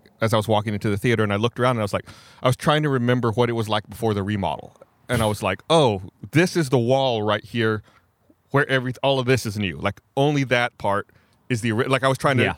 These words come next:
Speaker 1: place it all in my head. Only that part was the original. All of this got added. And I'm just trying to remember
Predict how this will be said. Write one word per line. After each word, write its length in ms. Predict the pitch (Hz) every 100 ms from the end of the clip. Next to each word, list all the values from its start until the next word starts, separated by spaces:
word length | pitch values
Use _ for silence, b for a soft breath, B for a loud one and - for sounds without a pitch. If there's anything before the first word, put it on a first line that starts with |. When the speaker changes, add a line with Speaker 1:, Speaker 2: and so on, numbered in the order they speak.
| -
Speaker 1:
place 240 | - 143 -
it 60 |
all 160 | 120 110
in 80 | 107
my 100 | 104
head. 140 | 117
Only 180 | 135 143
that 280 | 120 131 147
part 240 | - 113
was 120 | 113 110
the 100 | 104
original. 340 | 120 110 104 110
All 160 | 120
of 80 | 113
this 160 | 123 -
got 180 | 104 -
added. 420 | 104 95 95 95 - B 123
And 80 |
I'm 80 | 127
just 160 | 123 -
trying 200 | 131 127
to 40 |
remember 500 | 120 113 117 113 110